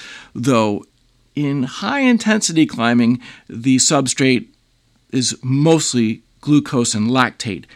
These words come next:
not fatty acids. Only in very low-intensity, uh, aerobic exercise do the fatty acids really come into play. So,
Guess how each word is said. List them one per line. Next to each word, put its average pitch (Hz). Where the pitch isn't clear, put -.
not 131
fatty 95
acids. 101
Only 170
in 123
very 175
low-intensity, 123
uh, -
aerobic 123
exercise 110
do 120
the 110
fatty 123
acids 110
really 131
come 113
into 107
play. 104
So, 113